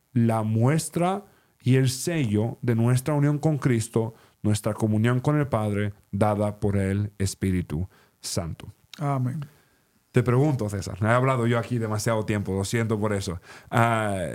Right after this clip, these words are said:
Speaker 1: ¿qué, cómo respondemos entonces, entendiendo esto, a algunos presbiterianos que dicen que si los bautistas seguimos bautizando a niños más y más jóvenes, vamos a acabar siendo presbiterianos? Porque a veces tenemos bautismos de niños,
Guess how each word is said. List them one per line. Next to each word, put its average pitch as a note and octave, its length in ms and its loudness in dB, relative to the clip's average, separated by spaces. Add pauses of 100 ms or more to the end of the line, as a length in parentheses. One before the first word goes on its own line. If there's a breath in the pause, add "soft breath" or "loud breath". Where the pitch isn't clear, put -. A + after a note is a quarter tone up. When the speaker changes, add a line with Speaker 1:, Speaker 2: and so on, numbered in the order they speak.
(920)
Speaker 1:
¿qué, E3 180 2
cómo E3+ 240 2
respondemos C3+ 680 2
entonces, A#2 420 0
entendiendo A#2 480 0
esto, G#2+ 220 -2
a - 40 0
algunos B2+ 300 0
presbiterianos A2+ 840 0 (480 loud breath)
que A#2+ 100 2
dicen B2 300 2
que B2+ 160 0
si B2+ 140 -4
los B2 160 2
bautistas D#3+ 560 0
seguimos D3 380 2
bautizando C3+ 540 0
a B2 40 2
niños B2+ 420 2
más D3+ 220 0
y D#3 40 0
más C#3 180 0
jóvenes, G2+ 580 -2 (240 loud breath)
vamos C3 340 2
a C3 40 0
acabar A#2+ 300 0
siendo A#2 260 0
presbiterianos? F#2+ 720 -2
Porque C#3+ 220 -2
a D3+ 40 4
veces D#3+ 340 0 (160)
tenemos C#3 220 2
bautismos D3+ 420 2
de C#3+ 80 2
niños, C#3+ 400 2